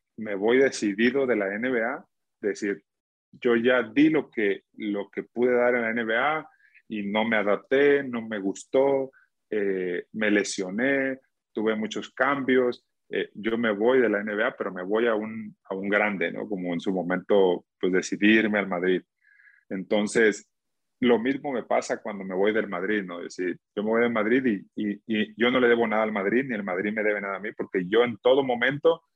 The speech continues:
con peso, eh, adecuado o, o sobrepeso o peso de menos o como sea, siempre daba el cien por ciento dentro de la cancha y fuera de la cancha trataba de ser un ejemplo de, de, de una buena, de una buena persona. Entonces,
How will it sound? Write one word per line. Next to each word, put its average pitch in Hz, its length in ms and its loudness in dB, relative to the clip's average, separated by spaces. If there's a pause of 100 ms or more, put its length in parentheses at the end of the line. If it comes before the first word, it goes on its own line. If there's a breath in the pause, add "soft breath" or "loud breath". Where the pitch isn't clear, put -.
(460)
con 104 240 -2
peso, 131 520 0 (220)
eh, 107 180 -4
adecuado 107 640 -2
o, - 340 -10
o 98 140 -12
sobrepeso 101 680 -2
o 95 240 -4
peso 110 360 0
de 98 80 -2
menos 104 480 -6
o 95 160 -8
como 95 260 -6
sea, 131 360 0 (340 soft breath)
siempre 131 480 0
daba 117 240 6
el 110 100 2
cien 110 240 -2
por 104 160 -4
ciento 92 560 -6 (180)
dentro 143 400 0
de 123 60 4
la 104 120 2
cancha 160 360 -4 (480)
y 107 100 -2
fuera 117 320 2
de 131 60 4
la 101 140 0
cancha 123 340 -4
trataba 101 440 0
de 98 80 2
ser 104 180 -4
un 107 140 -4
ejemplo 107 580 -2 (580)
de, 95 440 0
de, 90 760 0
de 98 300 -2
una 117 240 2
buena, 98 440 -2
de 98 120 0
una 104 220 0
buena 98 260 -2
persona. - 340 -8
Entonces, 87 420 -4